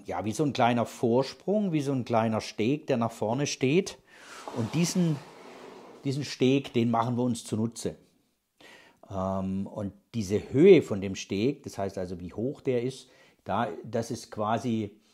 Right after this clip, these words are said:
ähm, die Bezugskante oder beziehungsweise die Bezugsgröße,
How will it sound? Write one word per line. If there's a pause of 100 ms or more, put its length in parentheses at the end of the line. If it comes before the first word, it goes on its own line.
(340)
ähm,
die
Bezugskante
oder
beziehungsweise
die
Bezugsgröße,